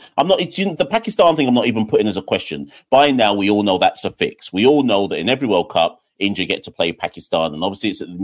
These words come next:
it's in New York. Like, there's no point in even talking about that one. Okay, so their group is U S A, Canada, Ireland, India, Pakistan. Okay, so India got Pakistan, as usual, fix. U S A will play their games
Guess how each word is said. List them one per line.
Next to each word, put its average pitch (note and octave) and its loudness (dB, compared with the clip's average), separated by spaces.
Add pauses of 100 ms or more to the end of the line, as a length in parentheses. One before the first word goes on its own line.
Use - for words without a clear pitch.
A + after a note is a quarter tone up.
it's - -8
in F2+ -2
New E2+ -2
York. D#2 -4 (340)
Like, F2+ 0 (360)
there's B2+ 0
no D3+ 4
point C#3+ 0
in B2 0
even A2 -2
talking G2+ -4
about D2+ 0
that D2+ -2
one. - -16
Okay, F#2+ -2
so G#2+ -8
their B2+ 2
group G2 -2
is F2 -6
U B2 2
S C3 0
A, G2+ 2
Canada, E2 -2 (500)
Ireland, F2 0
India, E2+ -2
Pakistan. - -10 (120)
Okay, A#2 -4 (380)
so G3+ 0 (100)
India F3+ 2
got - 2
Pakistan, A2+ -2
as E2+ 0
usual, E2+ -4
fix. - -4 (380)
U C#3 4
S D#3+ 2
A C3 2
will A#2 -2
play G#2 0
their G2 0
games F2+ -4